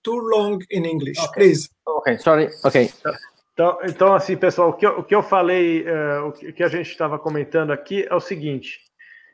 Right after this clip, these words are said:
Speaker 3: que, eh, o que eu vejo muito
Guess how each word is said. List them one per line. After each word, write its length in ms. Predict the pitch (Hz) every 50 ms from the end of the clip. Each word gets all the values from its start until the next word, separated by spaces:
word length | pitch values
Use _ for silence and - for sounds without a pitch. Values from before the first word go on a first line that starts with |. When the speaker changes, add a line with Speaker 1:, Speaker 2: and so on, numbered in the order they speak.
| _ _ _ _
Speaker 3:
que, 960 | - 160 165 165 165 165 165 165 165 165 165 160 160 156 156 147 139 139 - _ _ _ _ _ _ _ -
eh, 500 | 165 151 151 151 147 147 143 143 143 - -
o 80 | 156
que 100 | - -
eu 80 | 185 156
vejo 300 | 135 196 196 - 165 165
muito 500 | 165 170 190 214 196 - - 135 110